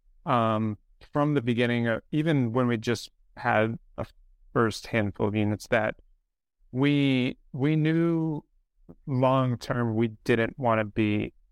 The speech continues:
totally in the weeds and totally in the day-to-day, that we wanted to scale this, that we wanted to be,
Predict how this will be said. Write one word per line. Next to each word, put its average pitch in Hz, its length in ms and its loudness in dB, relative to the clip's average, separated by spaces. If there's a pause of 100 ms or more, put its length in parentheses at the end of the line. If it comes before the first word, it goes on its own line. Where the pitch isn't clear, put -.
(800)
totally 117 440 0
in 107 120 0
the 104 80 0
weeds 104 400 0
and 101 140 -2
totally 104 360 0
in 101 100 -2
the 104 80 -2
day-to-day, 101 500 -2
that 107 200 -2
we 120 160 2
wanted 113 380 0
to 107 60 -2
scale 110 380 0
this, 107 420 -4 (500)
that 113 140 4
we 120 120 4
wanted 113 480 2
to 110 380 0
be, 104 520 -2